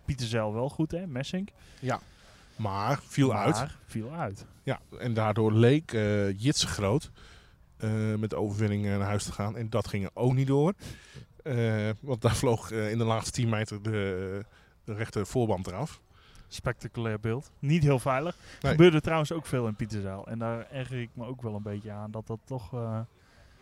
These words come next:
Speaker 1: heel veel gebeurt. Ook in de sprintklasse dat ze toch met licht materiaal rijden en dat het er, eh, onderweg klapt. Andere discussie, maar, eh, ik
Speaker 2: Nou
Speaker 1: wil
Speaker 2: ja,
Speaker 1: het nog
Speaker 2: goed.
Speaker 1: even gezegd hebben.
Speaker 2: Eh, voor mij Ricardo Otto, eh, verloor ook zijn, eh, achterban die, eh, twee weilanden verder, eh,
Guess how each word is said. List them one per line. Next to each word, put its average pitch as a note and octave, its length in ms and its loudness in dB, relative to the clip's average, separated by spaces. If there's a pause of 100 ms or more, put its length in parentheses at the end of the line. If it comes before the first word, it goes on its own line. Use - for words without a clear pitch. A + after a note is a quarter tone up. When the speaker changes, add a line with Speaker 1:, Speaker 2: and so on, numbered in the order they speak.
(680)
Speaker 1:
heel C#3+ 180 0
veel C3 200 -2
gebeurt. A#2 380 -4
Ook A#2+ 120 -8
in C3+ 80 -4
de B2+ 60 -2
sprintklasse D#3 680 -4
dat B2+ 180 -8
ze B2 260 -10
toch - 280 -16
met D3 240 -8
licht C3+ 340 -4
materiaal B2+ 560 0
rijden A#2+ 300 -2
en A#2+ 60 -4
dat A#2+ 180 -6
het A2+ 180 -10
er, A#2 420 -4
eh, A2 100 -10
onderweg A#2 360 -8
klapt. - 300 -16 (100)
Andere C3+ 300 0
discussie, B2 600 -4
maar, B2 260 -4
eh, A2+ 80 -6
ik A2+ 60 -8
Speaker 2:
Nou - 120 2
Speaker 1:
wil A2 80 4
Speaker 2:
ja, G#2+ 40 2
Speaker 1:
het B2 80 4
nog A#2 80 -4
Speaker 2:
goed. A#2+ 100 0
Speaker 1:
even A2+ 160 -8
gezegd G#2+ 300 -10
hebben. G#2+ 220 -14 (320)
Speaker 2:
Eh, G#2 580 -14
voor C#3+ 120 -8
mij B2 160 2
Ricardo B2+ 380 0
Otto, A#2+ 580 4
eh, A2+ 60 4
verloor B2+ 280 0
ook F#3 100 0
zijn, G3+ 180 -4
eh, D3 220 -4
achterban C3 360 -6
die, B2 260 -2
eh, B2 60 0
twee B2+ 220 2
weilanden C3 440 4
verder, C3+ 500 2
eh, C#3+ 60 -6